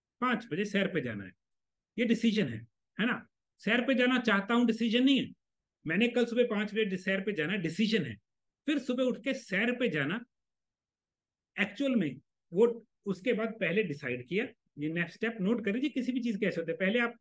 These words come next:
commit करते हो, फिर आप करते हो, फिर आप चीज को प्राप्त कर लेते हो। ये बहुत सिंपल से तीन स्टेप्स हैं।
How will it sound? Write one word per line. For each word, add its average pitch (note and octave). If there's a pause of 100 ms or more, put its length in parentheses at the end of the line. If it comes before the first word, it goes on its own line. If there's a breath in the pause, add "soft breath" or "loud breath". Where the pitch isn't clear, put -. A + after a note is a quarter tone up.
(300)
commit D3+
करते F#3
हो, C4 (800)
फिर B3
आप B3
करते D#3+
हो, B3+ (280)
फिर C#4
आप A#3
चीज F#3
को B3
प्राप्त -
कर B2+
लेते A2
हो। G2+ (260)
ये B3+
बहुत F#3+
सिंपल F#3
से B3
तीन G#3
स्टेप्स G3
हैं। B3